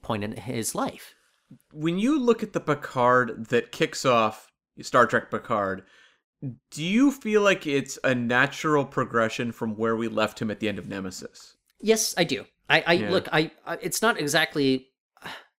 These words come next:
Speaker 1: an interesting sort of story to tell, but I don't think it is, you know, out of nowhere. It, it, Nemesis left on a real bummer tone, and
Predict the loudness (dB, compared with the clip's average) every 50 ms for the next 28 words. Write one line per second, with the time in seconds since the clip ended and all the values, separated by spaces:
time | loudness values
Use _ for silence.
0 | _ -6 -4 -4 -4 -2 -2 -2 -2 -2 -2 -2 -2 -4 -4 -6 -6 -8 -12 -14
1 | _ _ _ -12 -10 -6 -4 -2 -2 -2 -4 -8 -12 -8 -6 -4 -4 -4 -4 -8
2 | -10 -16 -20 -20 -20 _ -20 -20 -12 -6 -4 -4 -2 -2 0 0 0 -2 -4 -8
3 | -2 -2 0 0 0 -4 -8 -10 -14 _ _ _ _ _ _ _ _ _ _ _
4 | _ _ _ -2 0 0 0 0 2 2 2 2 0 -4 _ _ _ _ 0 0
5 | 0 0 -2 -4 -6 -6 -4 -2 -4 -2 0 2 0 0 0 -2 -4 -6 -6 -8
6 | -10 -12 _ -14 -12 -10 -10 -10 -10 -12 -14 _ _ -6 -4 -4 -4 -4 -6 -8
7 | -4 -2 0 0 0 0 -2 -4 -8 _ _ _ _ _ _ -2 -2 -2 -2 -2
8 | -8 -10 -10 -14 -18 -18 -20 -20 -20 -20 _ -8 -4 -2 0 0 0 0 2 2
9 | 0 0 -2 -4 -8 -18 -20 -20 _ -20 -18 -8 -2 0 0 -2 -2 -8 -14 -16
10 | -16 -16 _ _ _ _ _ _ _ _ -2 -2 -2 0 -2 -2 -2 -2 0 0
11 | 0 -2 -2 0 0 0 0 2 -2 -4 -4 -6 -10 -8 -10 -10 -10 -16 -20 _
12 | _ _ _ _ _ _ _ _ _ _ -2 0 0 2 2 2 0 0 -4